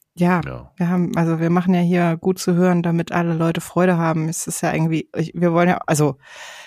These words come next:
Speaker 1: mir
Speaker 2: Stimmt,
Speaker 1: geht es
Speaker 2: das
Speaker 1: zumindest
Speaker 2: stimmt.
Speaker 1: so, wenn ich einen Podcast höre, dann möchte ich da einen Erkenntnisgewinn haben. Es gibt, es gibt
Speaker 2: Ja.
Speaker 1: auch tolle Podcasts, die mir immer wieder empfohlen werden, zum,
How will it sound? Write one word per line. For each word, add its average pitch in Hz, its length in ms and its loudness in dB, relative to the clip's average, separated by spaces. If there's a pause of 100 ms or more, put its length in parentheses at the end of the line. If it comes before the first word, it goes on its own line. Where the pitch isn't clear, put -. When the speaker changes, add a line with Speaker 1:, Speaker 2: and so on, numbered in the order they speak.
(480)
Speaker 1:
mir 185 80 6
Speaker 2:
Stimmt, 240 140 6
Speaker 1:
geht 214 120 2
es 190 120 0
Speaker 2:
das - 40 -4
Speaker 1:
zumindest 180 380 4
Speaker 2:
stimmt. 185 160 2
Speaker 1:
so, - 20 -8
wenn 170 160 0
ich - 240 -4
einen 165 320 2
Podcast 180 500 -4
höre, 175 220 2
dann 165 220 2
möchte 175 240 0
ich - 100 -8
da 165 140 2
einen 156 100 2
Erkenntnisgewinn 151 1000 0
haben. 143 280 -4
Es - 240 -8
gibt, 226 180 0
es 220 140 -2
gibt - 180 -4
Speaker 2:
Ja. 214 60 2
Speaker 1:
auch - 100 -10
tolle 247 320 0
Podcasts, 226 720 -2
die 208 140 -2
mir 196 100 0
immer 208 220 4
wieder 208 160 4
empfohlen 202 420 2
werden, 190 300 4
zum, 185 340 2